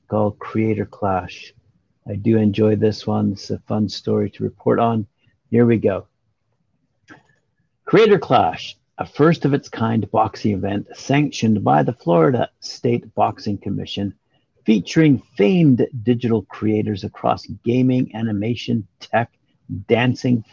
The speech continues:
finance, cuisine, and comedy, officially announces the first match lineup, commentators, and the event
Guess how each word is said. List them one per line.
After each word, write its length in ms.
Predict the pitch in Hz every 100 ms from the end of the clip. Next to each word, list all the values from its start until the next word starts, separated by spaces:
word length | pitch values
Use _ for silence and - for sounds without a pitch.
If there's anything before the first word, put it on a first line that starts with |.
| -
finance, 520 | 107 113 113 117 - _ _ _
cuisine, 640 | - - 185 147 139 139 -
and 540 | 113 139 185 202 180
comedy, 560 | - 117 110 110 113 - _ _ _ -
officially 520 | - - - 127 120
announces 640 | 120 107 104 - 107 98 _ _
the 100 | -
first 360 | 151 208 196 - -
match 540 | 107 110 127 - -
lineup, 440 | 104 107 110 95 - _ _ _ _
commentators, 800 | - 147 123 101 104 107 110 - _ -
and 340 | 98 101 107 107
the 120 | 113
event 360 | 104 98 90